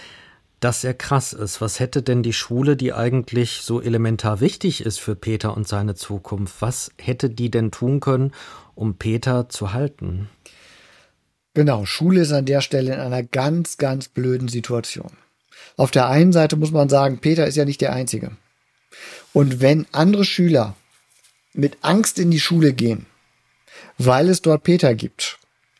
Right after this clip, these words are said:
Speaker 2: und weil Peter Netzwerke schmiedet, und wenn andere Jugendliche in die Situation geraten, dass sie gewalttätig und straffällig werden,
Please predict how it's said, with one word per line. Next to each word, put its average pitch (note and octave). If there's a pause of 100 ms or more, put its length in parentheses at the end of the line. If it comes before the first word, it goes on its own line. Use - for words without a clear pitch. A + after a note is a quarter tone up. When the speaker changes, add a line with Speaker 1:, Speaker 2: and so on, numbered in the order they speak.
(320)
Speaker 2:
und C3
weil D#3+
Peter E3+
Netzwerke C#3+
schmiedet, - (460)
und C#3
wenn C#3
andere F#3+
Jugendliche F3
in B2+
die B2+
Situation D#3
geraten, D#3
dass C3+
sie E3+
gewalttätig D3+
und C#3
straffällig D3
werden, G#2+